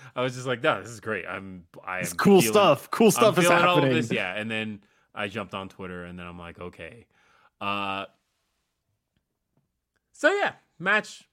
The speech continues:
Speaker 1: ends with Brian. He's got the victory, and it's that time of the show, folks. How are the ratings? So.
Speaker 2: Oh.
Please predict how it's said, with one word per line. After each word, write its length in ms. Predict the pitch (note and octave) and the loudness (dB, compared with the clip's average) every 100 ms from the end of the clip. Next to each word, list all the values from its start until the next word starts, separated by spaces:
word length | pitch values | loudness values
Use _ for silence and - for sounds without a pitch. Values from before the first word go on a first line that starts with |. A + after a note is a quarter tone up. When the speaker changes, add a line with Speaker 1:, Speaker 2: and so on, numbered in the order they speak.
| _ _ _ _ | _ _ _ _
Speaker 1:
ends 200 | - E3 | -8 -6
with 140 | F3+ C#3 | -8 -6
Brian. 320 | A#2+ B2 C#3+ | -6 -6 -8
He's 140 | C#3 | -8
got 160 | C#3+ D3 | -8 -8
the 60 | |
victory, 440 | E3 F3+ E3 B2+ - _ _ _ _ _ _ _ _ _ _ _ _ - | -10 -12 -10 -10 -14 _ _ _ _ _ _ _ _ _ _ _ _ -8
and 440 | C4+ D4 A#3+ D4 _ _ _ _ _ _ _ - | -6 -4 -6 -10 _ _ _ _ _ _ _ -14
it's 180 | D#3+ - | -14 -6
that 200 | G3+ - | -8 -6
time 260 | G3 G3 | -8 -8
of 140 | F#3 D3 | -10 -12
the 60 | |
show, 240 | C#3 F3+ - | -14 -14 -14
folks. 460 | G2+ A#2+ _ _ _ _ _ _ _ _ _ _ _ _ _ _ _ _ _ _ _ _ _ | -14 -16 _ _ _ _ _ _ _ _ _ _ _ _ _ _ _ _ _ _ _ _ _
How 200 | - E3 | -10 -8
are 80 | F3 | -8
the 100 | D3 | -10
ratings? 600 | B2+ E3 C3+ - _ _ _ _ _ _ _ _ _ _ _ _ _ _ _ _ _ _ | -10 -12 -16 -20 _ _ _ _ _ _ _ _ _ _ _ _ _ _ _ _ _ _
So. 520 | - D4+ D#4+ C3 - _ - | -12 -4 -4 -4 -12 _ -8
Speaker 2:
Oh. 420 | F#2 A2 F2+ | -4 -2 -4